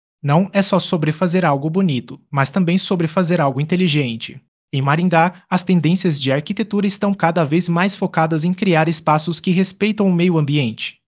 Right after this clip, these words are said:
Práticas sustentáveis, benefícios, uso de materiais reciclados, menos lixo e mais estilo, projetos de ventilação natural, menos ar-condicionado,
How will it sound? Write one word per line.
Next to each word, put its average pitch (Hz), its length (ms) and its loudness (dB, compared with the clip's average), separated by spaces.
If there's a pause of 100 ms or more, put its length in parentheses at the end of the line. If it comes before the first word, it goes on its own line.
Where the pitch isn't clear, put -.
(160)
Práticas 156 440 -2
sustentáveis, 180 720 -4
benefícios, 147 580 -6
uso 170 180 -2
de 175 120 -2
materiais 180 540 -2
reciclados, 165 640 -2
menos 147 360 -4
lixo 143 340 -4
e 151 80 -6
mais 165 320 -2
estilo, 185 400 -2
projetos 180 580 -2
de 170 140 -4
ventilação 180 580 -2
natural, 180 400 -2
menos 147 360 -4
ar-condicionado, 175 960 -4